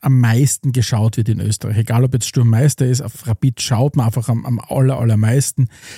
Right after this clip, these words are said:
glaube ich, wirken dann nochmal andere Dynamiken. Und ich lieg mit meinen Prognosen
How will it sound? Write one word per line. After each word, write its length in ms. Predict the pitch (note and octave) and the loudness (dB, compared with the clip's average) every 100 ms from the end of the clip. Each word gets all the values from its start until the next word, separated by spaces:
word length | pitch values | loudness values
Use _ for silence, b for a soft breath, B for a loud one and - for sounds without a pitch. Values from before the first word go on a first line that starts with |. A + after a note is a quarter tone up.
| B | B
glaube 380 | - A#2+ B2 D3 | -6 -2 0 0
ich, 320 | D#3+ A#2+ B2+ | -4 -4 0
wirken 360 | B2 E3+ - C#3+ | 2 0 0 0
dann 180 | C3+ B2 | 2 2
nochmal 260 | B2 B2 - | 2 0 -2
andere 400 | B2 B2+ C#3 B2 | 0 2 2 0
Dynamiken. 800 | A2+ B2 A2 G2+ A#2 G#2+ - G#2+ - _ B B B B - | 0 2 2 2 2 0 -4 -14 -14 _ B B B B -10
Und 480 | - B2+ B2+ A#2+ - _ | -2 2 2 0 -6 _
ich 140 | - D#3 | -2 0
lieg 160 | F#3+ | 2
mit 140 | E3+ D3+ | 0 0
meinen 300 | D3 D3+ D3 | 2 2 2
Prognosen 760 | D3 B2 C#3+ C#3 D3 C#3 C#3 | -2 0 2 2 2 0 -2